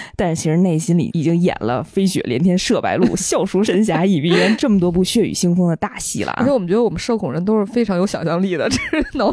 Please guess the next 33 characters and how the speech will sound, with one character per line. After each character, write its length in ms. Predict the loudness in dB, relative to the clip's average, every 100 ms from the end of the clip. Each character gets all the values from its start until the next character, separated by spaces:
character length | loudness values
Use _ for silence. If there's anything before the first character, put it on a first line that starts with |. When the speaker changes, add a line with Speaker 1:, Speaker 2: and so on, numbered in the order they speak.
| -2
Speaker 2:
内 200 | -2 -2
的 140 | -2 -2
脑 220 | -2 -2
洞 160 | -4 -2
特 220 | -2 -2
别 140 | -4
的 180 | -6 -6
大。 180 | -4 -2
Speaker 1:
对， 200 | 0 2
对， 100 | 0
对， 180 | -2 -4 -2
内 180 | 0 4
心 160 | 4
有 160 | 2 0
好 200 | -4 -4
多 120 | -2
好 80 | 0
多 80 | -2
小 160 | -2
剧 120 | -2
场。 140 | -4 -6 -12 -16 -20 -14
然 120 | -2 0
后 160 | 0 -4 -16 -6
这 140 | -2
部 120 | -2
片 240 | -2 0 0
子 100 | 0
呢， 240 | -2 -4 -6 -2
孤 120 | 0
独 80 | 0
酱 240 | -2 -4
他 220 | -6 -4
的 260 | -2 -2